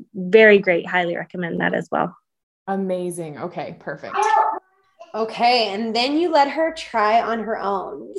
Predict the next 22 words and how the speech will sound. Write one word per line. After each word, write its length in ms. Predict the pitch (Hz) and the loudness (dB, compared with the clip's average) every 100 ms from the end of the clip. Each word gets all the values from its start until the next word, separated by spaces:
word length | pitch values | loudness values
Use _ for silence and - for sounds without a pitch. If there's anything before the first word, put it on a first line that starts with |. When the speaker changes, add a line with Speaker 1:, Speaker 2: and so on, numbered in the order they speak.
| - | 2
Speaker 3:
So 480 | 247 214 214 202 - _ _ - | 4 6 4 0 -6 _ _ -2
how 320 | 220 220 247 | 0 2 2
did 220 | 277 277 | 2 -2
you 100 | 277 | -4
decide 640 | 277 349 262 226 220 226 240 | -6 0 6 6 6 4 2
when 160 | 220 | 0
it 80 | 208 | 0
was 140 | 220 262 | -4 0
time 240 | 233 220 | 0 0
for 100 | 247 | -2
that, 280 | 247 254 247 | 0 2 0
and 180 | 220 226 | -4 -8
how 440 | 214 202 208 214 | -4 0 2 2
were 100 | 214 | 0
your 200 | 220 214 | 0 -2
nerves? 600 | 208 - - 494 - - - _ _ _ | -4 -8 -10 -12 -10 -12 -14 _ _ _
<laughs> 80 | - - - _ _ | -8 -8 -18 _ _
Speaker 1:
Yeah, 360 | 247 247 233 | 4 8 8
so 180 | 277 302 | 4 2
that 220 | 254 247 247 | 2 0 0
was, 240 | 294 359 - - | -4 -6 -10 -12
of 80 | 240 | -12